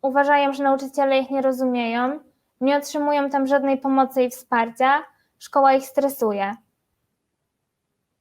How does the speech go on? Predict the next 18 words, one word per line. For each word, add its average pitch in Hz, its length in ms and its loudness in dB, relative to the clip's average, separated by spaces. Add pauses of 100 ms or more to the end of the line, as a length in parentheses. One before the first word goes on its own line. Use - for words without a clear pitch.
(460)
Oczywiście 311 380 -2
te 339 160 -4
TikToki 339 420 -2
po 320 100 0
jakimś 320 340 0
czasie 320 260 -4
znikały, 311 500 2
bo 233 140 -8
pewnie 254 320 0
jest 262 180 -2
tak, 262 160 0
że 254 80 0
jak 254 120 -2
taka 269 240 -2
osoba 262 320 -4
się 262 200 -8
zreflektuje, 277 760 0 (400)
e, 262 720 6